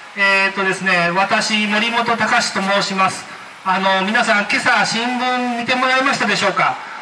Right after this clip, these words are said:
えーと、えーと、各紙、新聞の、まあ、地方欄の方にですね、えーと、舞鶴市長選の出馬表明をしたですね、あの、森本隆というのが載ってますが、これが私です。よろしくお願いします。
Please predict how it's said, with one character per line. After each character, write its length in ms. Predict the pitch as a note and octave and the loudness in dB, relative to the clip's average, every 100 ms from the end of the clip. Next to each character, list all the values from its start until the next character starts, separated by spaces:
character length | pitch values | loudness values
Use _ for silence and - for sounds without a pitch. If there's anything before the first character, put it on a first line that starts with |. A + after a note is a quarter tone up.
| - - | -10 -2
え 300 | G3 G3 G3 | 0 2 2
ー 40 | |
と、 100 | G#3 F#3 - E3+ F#3+ | 0 -2 -4 -6 0
え 140 | G3 | 0
ー 40 | |
と、 80 | G3 | 0
各 200 | - - | 0 0
紙、 440 | - - G#3 E3 D#3+ | 0 0 0 -2 -2
新 300 | G#3+ A3 G#3+ | -2 0 0
聞 240 | A3+ A#3 | 0 2
の、 240 | C#4 B3+ | 2 2
ま 140 | G#3+ G3 | 2 0
あ、 20 | |
地 140 | G#3 | 0
方 100 | G#3+ C4 C4+ | 0 2 4
欄 220 | A3+ G3+ | 2 2
の 80 | F3+ | 0
方 160 | F#3+ | 0
に 80 | E3+ | 0
で 100 | D#3+ | -2
す 40 | D3+ | -2
ね、 280 | D#3+ D#3+ C3 - - - | 0 0 -2 -10 -16 -4
え 300 | F#3+ F#3+ F#3 | 0 2 0
ー 100 | F3+ | 0
と、 160 | E3+ F3+ | 0 2
舞 240 | G3+ G#3 | 4 2
鶴 160 | G3+ G3+ | 0 -4
市 120 | - | -2
長 200 | G#3 G3+ | -2 -2
選 160 | G#3 | 0
の 80 | G3+ | -2
出 200 | D#3 C4+ | -2 -2
馬 100 | C#4 C#4+ C#4+ A#3 | 2 4 4 4
表 340 | C#4 C#4 A#3+ | 2 2 2
明 80 | G3+ | 2
を 20 | E3+ | 0
し 100 | - | -2
た 80 | E3 | -2
で 100 | D3+ | -4
す 60 | |
ね、 260 | D3+ E3+ D3 - - - | -2 -2 -2 -6 -14 -4
あ 100 | F3 | -2
の、 120 | E3+ | 0
森 180 | F3 G3+ | 0 0
本 160 | G#3+ G#3 | 0 0
隆 300 | - A3+ - | 0 0 0
と 80 | G3+ | 0
い 60 | |
う 20 | G#3 | 0
の 80 | |
が 80 | G3 | 0
載 80 | G#3+ | 0
っ 40 | |
て 120 | A#3+ C4+ | 0 0
ま 100 | - | 0
す 100 | C#4+ | 2
が、 220 | D4 - - - | 2 0 -4 -4
こ 80 | A#3 | 0
れ 120 | G#3+ | 4
が 240 | C4+ C4+ A#3+ | 4 4 4
私 420 | A3 A#3 - G#3+ | 4 2 2 2
で 140 | G#3 | 2
す。 100 | F3 A#3 A#3 F#3+ | 2 0 0 2
よ 80 | F#3+ | 2
ろ 140 | - | 2
し 120 | - | 0
く 120 | - | 0
お 40 | G3 | 2
願 200 | G3 G3 G3 F#3+ | 4 4 4 4
い 20 | |
し 140 | F3 G#3 | 2 2
ま 180 | G#3+ | 2
す。 80 | G#3+ | 2